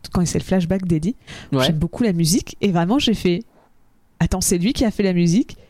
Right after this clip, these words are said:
Speaker 1: Oui, c'était lui, la musique, et j'ai fait, « Non, mais oui, c'est, c'est, ça, ça se voit. » C'est, c'est John Powell qui a fait la musique.
Speaker 2: Mais non.
Speaker 1: Bah, c'est notamment celui qui a fait Dragon.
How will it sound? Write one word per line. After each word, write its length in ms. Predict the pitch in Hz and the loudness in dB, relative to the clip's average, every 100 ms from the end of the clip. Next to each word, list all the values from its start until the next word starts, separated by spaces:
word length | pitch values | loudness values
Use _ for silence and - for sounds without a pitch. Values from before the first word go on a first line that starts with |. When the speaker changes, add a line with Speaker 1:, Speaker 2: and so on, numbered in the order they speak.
| _ - | _ -2
Speaker 1:
Oui, 120 | 180 | 0
c'était 260 | 311 247 190 | 0 0 0
lui, 120 | 196 | 2
la 100 | 269 | 2
musique, 300 | 180 175 269 | 2 2 2
et 40 | |
j'ai 100 | - | -2
fait, « 120 | 151 143 | 0 0
Non, 80 | 135 | 0
mais 120 | 139 | 0
oui, 80 | 156 | -2
c'est, 140 | - - | -4 -8
c'est, 160 | - | -10
ça, 160 | - 147 | -10 -6
ça 180 | - 143 | -2 -2
se 80 | 139 | 0
voit. » 140 | 185 - - - - - _ | -2 -4 -20 -20 -20 -20 _
C'est, 300 | - - 156 - | -4 0 0 -2
c'est 180 | - | -2
John 200 | 147 311 349 | 0 -2 0
Powell 320 | 226 175 196 | 2 2 0
qui 80 | 175 | 0
a 20 | |
fait 80 | - | 0
la 80 | 175 | 2
musique. 420 | 147 139 220 - - - - _ - | 2 0 -2 -4 -18 -20 -20 _ -2
Speaker 2:
Mais 100 | 120 | 0
non. 160 | 113 127 - - - - _ _ - | 0 -4 -12 -20 -20 -20 _ _ -4
Speaker 1:
Bah, 60 | |
c'est 140 | - 254 | -2 0
notamment 320 | 320 311 392 | 0 0 2
celui 180 | 302 359 | 2 2
qui 80 | |
a 40 | 262 | 2
fait 100 | 262 | 2
Dragon. 380 | 220 254 226 | 2 2 2